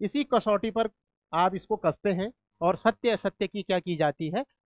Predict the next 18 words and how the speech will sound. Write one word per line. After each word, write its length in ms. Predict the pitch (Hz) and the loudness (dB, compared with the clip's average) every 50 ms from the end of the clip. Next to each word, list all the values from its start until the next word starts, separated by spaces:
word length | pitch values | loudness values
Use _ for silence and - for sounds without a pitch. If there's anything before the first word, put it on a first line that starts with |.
| _ - | _ 2
बात 220 | 170 175 180 - _ | 4 4 4 2 _
की 120 | 190 175 | -2 0
जाती 280 | 156 160 151 147 - 208 | 2 2 0 0 -2 -4
है 40 | 226 | -4
केवल 280 | - 269 277 269 262 | -2 -2 -2 -2 -2
फैक्ट 340 | - _ - 226 - _ 233 | -2 _ 0 0 0 _ -4
पर, 220 | 202 165 139 139 | -4 -4 -6 -6
क्योंकि 280 | - - 226 214 - 269 - - - - _ _ _ _ _ - | -6 -10 -10 -8 -8 -10 -10 -14 -20 -20 _ _ _ _ _ 4
साइंस 300 | 190 190 214 262 240 - | 6 6 6 6 2 -2
क्या 180 | 269 233 254 247 | -2 0 0 2
मांगता 320 | 226 214 196 175 - 196 | 2 0 0 0 0 0
है 80 | 170 160 | 0 0
भैया, 240 | 151 139 127 117 113 - _ _ _ _ _ _ _ _ _ - | -2 -4 -6 -8 -10 -14 _ _ _ _ _ _ _ _ _ 2
साइंस 260 | 180 196 220 208 226 | 2 2 2 2 0
मांगता 360 | 208 196 180 170 - - 180 | 0 0 0 -2 -2 -4 -4
है 100 | 180 214 | -4 -4
प्रूफ, 280 | - - 208 202 190 - _ _ _ _ _ _ | -2 0 2 2 2 0 _ _ _ _ _ _
फैक्ट, 220 | - 202 196 190 | 4 4 4 4